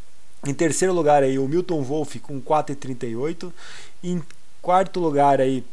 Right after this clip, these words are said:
o Flávio Johan, com quatro e quarenta e dois. E fechando o top five, aí o Marcelo Silveira, com quatro e quarenta e quatro de média. Só lembrando isso aí, pessoal, que pra média tem que ter no mínimo trinta quilômetros de treino na semana, né?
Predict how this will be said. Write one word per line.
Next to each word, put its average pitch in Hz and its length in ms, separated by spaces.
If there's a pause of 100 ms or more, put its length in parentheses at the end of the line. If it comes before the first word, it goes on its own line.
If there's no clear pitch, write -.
(380)
o 147 460
Flávio 156 400
Johan, 143 400
com 147 160
quatro 151 340
e 143 40
quarenta 139 340
e 131 60
dois. 143 480 (280)
E 190 80
fechando 214 360
o - 40
top 220 220
five, 180 380
aí 170 120
o 180 60
Marcelo 175 540
Silveira, 156 640
com 156 220
quatro 156 400
e 156 40
quarenta 156 380
e 151 60
quatro 143 400
de 156 80
média. 131 420 (240)
Só - 160
lembrando 196 460
isso 202 160
aí, 180 80
pessoal, 160 340
que - 140
pra 175 240
média 165 440
tem 180 180
que - 100
ter 190 120
no 202 160
mínimo 226 540
trinta 226 320
quilômetros 214 360
de 214 40
treino 208 240
na 208 80
semana, 190 540
né? 139 40